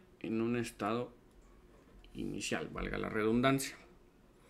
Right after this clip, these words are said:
Posteriormente tengo que ejecutar el algoritmo, es el único que se encuentra entonces en frontera.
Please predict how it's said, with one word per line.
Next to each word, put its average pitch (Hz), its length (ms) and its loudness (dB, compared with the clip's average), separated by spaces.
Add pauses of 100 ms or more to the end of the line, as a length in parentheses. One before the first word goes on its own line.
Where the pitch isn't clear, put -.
(880)
Posteriormente 170 880 6
tengo 139 420 2
que 143 360 2
ejecutar 117 680 0
el 123 200 2
algoritmo, 190 680 4
es 120 180 0
el 113 140 4
único 120 360 4
que 101 140 0
se 101 120 -6
encuentra 110 420 0
entonces 104 520 -4
en 117 160 0
frontera. 180 520 4